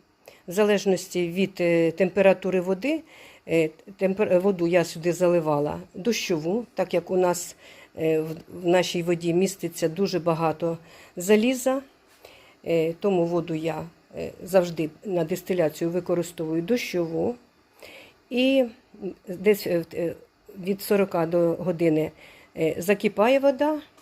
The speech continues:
е, води поміщається приблизно три ві-, три відра. Вниз заливається, е, м,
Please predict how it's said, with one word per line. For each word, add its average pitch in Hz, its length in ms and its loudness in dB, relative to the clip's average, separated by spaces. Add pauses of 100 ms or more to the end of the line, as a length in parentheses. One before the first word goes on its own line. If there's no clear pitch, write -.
(580)
е, 196 140 -6
води 208 220 0
поміщається 175 640 0
приблизно 170 640 -2 (160)
три 233 160 0
ві-, 196 220 -6
три 269 160 4
відра. 170 360 -6 (1080)
Вниз 208 280 0
заливається, 185 920 0 (640)
е, 175 440 0 (920)
м, 170 560 0